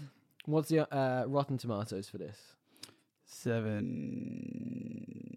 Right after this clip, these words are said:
Speaker 2: eight.
Speaker 1: It's eighty-four percent.
Speaker 2: Hmm.
Speaker 1: Close, though. Not bad. And finally, the Metacritic. This is the, usually the one that throws everything out the window.
Speaker 2: Fifty-four.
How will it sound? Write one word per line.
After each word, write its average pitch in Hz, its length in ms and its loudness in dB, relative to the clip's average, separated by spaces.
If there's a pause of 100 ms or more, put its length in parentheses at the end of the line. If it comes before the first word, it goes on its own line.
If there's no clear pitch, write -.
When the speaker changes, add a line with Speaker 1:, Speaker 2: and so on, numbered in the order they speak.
Speaker 2:
eight. - 280 -10 (400)
Speaker 1:
It's - 120 -20
eighty-four 110 540 -6
percent. 92 600 -14
Speaker 2:
Hmm. 180 80 2
Speaker 1:
Close, 233 260 2
though. 127 220 0 (760)
Not 285 100 -2
bad. 220 180 2 (100)
And 156 120 -2
finally, 185 280 6
the 170 60 4
Metacritic. 135 480 0
This 143 140 -6
is 135 100 -8
the, 127 80 -6
usually 139 280 0
the 120 60 -2
one 113 160 0
that 104 120 -10
throws 117 260 0
everything 120 360 0
out 98 120 -4
the 98 60 -12
window. 92 320 -10 (560)
Speaker 2:
Fifty-four. - 1160 -4